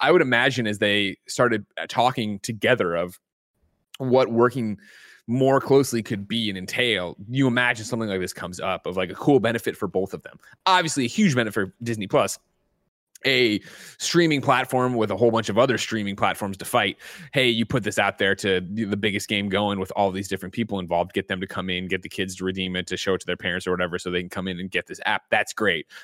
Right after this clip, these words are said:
But then also for, as a Fortnite person, as an Epic person, you wanna sit there and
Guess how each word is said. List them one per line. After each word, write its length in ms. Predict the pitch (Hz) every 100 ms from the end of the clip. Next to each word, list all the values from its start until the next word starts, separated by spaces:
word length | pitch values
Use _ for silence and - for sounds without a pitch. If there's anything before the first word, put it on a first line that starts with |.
| -
But 120 | 127
then 100 | 131
also 280 | 135 151 113
for, 240 | - 131
as 140 | 117 113
a 60 |
Fortnite 440 | 101 - 123 113 -
person, 300 | 107 95 98
as 140 | 92
an 60 | -
Epic 340 | 123 110 -
person, 340 | - 98 - 90 - - -
you 120 | 117 127
wanna 200 | 120 -
sit 220 | 117 -
there 200 | 95 85
and 340 | 95 87 90